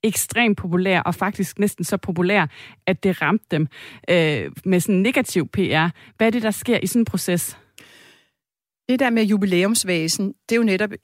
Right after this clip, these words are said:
Speaker 2: fordi der findes få af dem. Og noget, som vores tid elsker, hvis man skal sige det sådan lidt firkantet, det er noget, der ikke er nok af, fordi så kan vi udskille os i forhold til resten. Det, som alle kan købe, det bliver på en eller anden måde bare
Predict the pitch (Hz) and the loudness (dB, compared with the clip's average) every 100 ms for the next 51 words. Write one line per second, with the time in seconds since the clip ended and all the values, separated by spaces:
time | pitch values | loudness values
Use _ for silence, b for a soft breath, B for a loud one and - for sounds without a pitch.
0 | - - 208 214 196 208 196 208 - - | -16 -8 -2 -2 -2 -2 0 2 0 0
1 | 196 - 156 147 170 - - 190 - 202 | -2 -2 -4 -4 -6 -8 -4 -4 -2 0
2 | 226 240 226 180 180 214 - 208 190 - | 2 2 0 0 0 -2 -2 -2 -4 -6
3 | _ _ - 185 185 214 170 185 175 156 | _ _ -2 0 0 -2 -6 -6 -6 -4
4 | 175 196 190 196 180 180 - 180 - 170 | -2 -2 -2 0 0 -2 -2 -4 -2 -4
5 | 156 175 185 214 208 180 196 170 165 190 | -4 -8 -2 2 4 2 2 0 0 0
6 | 160 147 - - 165 170 - 180 175 - | 2 0 -2 -6 -6 -6 -6 -4 -2 -2
7 | 220 202 196 - _ _ _ _ - 214 | 0 -2 -2 -6 _ _ _ _ 0 0
8 | - 180 - 160 156 - 185 - 170 175 | 2 -2 -2 -4 -4 -6 -4 -2 0 -2
9 | - 196 151 151 - - 175 _ b b | -4 -2 -2 0 -4 -6 -12 _ b b
10 | b b b 247 262 226 - 175 202 233 | b b b 0 0 -2 0 2 2 -2
11 | 202 - 175 170 - 220 190 208 175 180 | -4 -2 -2 -2 -4 -4 -2 -4 -2 -2
12 | 175 180 147 156 | -2 0 -2 -2